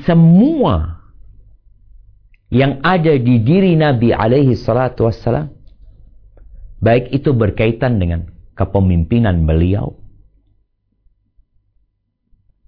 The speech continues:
baik beliau sebagai seorang ayah, kalau kita mau bicara tentang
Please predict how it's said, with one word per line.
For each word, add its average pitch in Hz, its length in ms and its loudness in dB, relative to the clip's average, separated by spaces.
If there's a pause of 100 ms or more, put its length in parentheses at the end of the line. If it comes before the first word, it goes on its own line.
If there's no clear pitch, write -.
(120)
baik 107 400 0
beliau 95 320 2
sebagai 80 400 -4
seorang 82 400 -6
ayah, 131 400 -8 (1700)
kalau 85 240 -4
kita 92 160 -4
mau 90 160 0
bicara 85 320 -2
tentang 82 320 -6